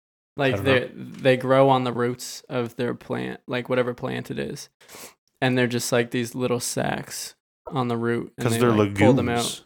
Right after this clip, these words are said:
Speaker 1: They're legumes.
Speaker 2: I know, it's weird,
Speaker 1: They're
Speaker 2: though.
Speaker 1: not even nuts.
Speaker 2: It makes me uncomfortable looking at it.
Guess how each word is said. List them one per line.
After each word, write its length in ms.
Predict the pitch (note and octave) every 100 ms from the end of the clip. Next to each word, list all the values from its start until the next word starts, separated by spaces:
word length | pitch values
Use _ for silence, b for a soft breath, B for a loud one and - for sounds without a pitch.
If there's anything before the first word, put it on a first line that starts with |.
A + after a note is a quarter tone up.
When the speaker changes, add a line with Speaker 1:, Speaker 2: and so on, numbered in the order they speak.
| _
Speaker 1:
They're 140 | G#2+ G2
legumes. 540 | G2 G2 F#2+ A2 G2+
Speaker 2:
I 60 | A2+
know, 200 | A#2+ D#3
it's 180 | A2 -
weird, 260 | C3+ D#3+
Speaker 1:
They're 100 | B2
Speaker 2:
though. 60 | A#2
Speaker 1:
not 80 | B2
even 440 | G#2 G2+ F#2+ G2
nuts. 380 | G2 C3 - - _ _
Speaker 2:
It 80 | C#3
makes 280 | C#3 D#3 -
me 100 | F3
uncomfortable 560 | D3 C3 B2+ - - B2+
looking 300 | - - A#2
at 180 | -
it. 140 | -